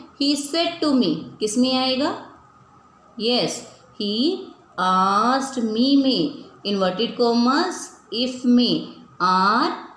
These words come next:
you के बाद, you सेकंड पर्सन में,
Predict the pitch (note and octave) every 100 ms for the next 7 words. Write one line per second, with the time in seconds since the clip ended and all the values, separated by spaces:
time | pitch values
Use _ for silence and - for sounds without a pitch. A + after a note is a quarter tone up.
0 | - G#3+ C#4+ D#4+ - A3 F#3 D#3 - -
1 | - _ F#3 F#3+ G#3 A#3+ E4 G#4+ - -
2 | - - C4+ C4 D4+ D4 C#4+ G#3 G3 G3+
3 | F3 E3+ C#3+ -